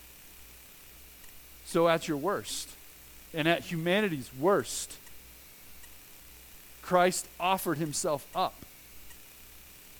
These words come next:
that you may receive the love of God and operate in your best.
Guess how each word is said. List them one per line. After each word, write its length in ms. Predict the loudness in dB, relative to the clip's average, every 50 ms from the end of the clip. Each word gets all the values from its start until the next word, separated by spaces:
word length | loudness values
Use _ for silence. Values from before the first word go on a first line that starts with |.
| -20 -20 -20 -20 -20 -20 -20 -20 -20 -20 -20 -20 -20 -20 -20 -20 -20 -20 -20 -20 -20 -20 -20 -20 -20 -20 -18 -18 -18 -18 -18 -20 -20 -20 -18 -18 -18 -18 -20 -20 -20 -20 -18 -8 -2
that 140 | -2 -2 0
you 180 | 0 -2 0
may 400 | 2 2 2 2 2 2 0 -4 -8 -12 -16 -16 -12
receive 720 | -12 -8 -8 -8 -6 -6 -6 -6 -8 -10 -12 -14 -14 -16 -18 -20 -20 -18 -10 -6
the 100 | -6 -4
love 420 | -2 -2 -2 -2 -4 -4 -8 -10 -16 -20 -20 -20 -14 -14
of 120 | -12 -10 -8
God 220 | -8 -8 -8 -10 -12 -16 -20 -20 -20 -20 -20 -18 -18 -18 -18 -18 -20 -20 -20 -20 -20 -20 -20 -20 -20 -20 -20 -20 -20 -20 -16 -8 -6
and 160 | -6 -6 -4 -2
operate 560 | 0 0 0 0 -4 -8 -6 -6 -8 -8 -10 -14 -16 -18 -18 -20 -20 -20 -20 -18 -14 -12
in 120 | -12 -12 -12 -14
your 100 | -14 -12
best. 640 | -10 -12 -12 -12 -12 -14 -12 -12 -12 -12 -14 -16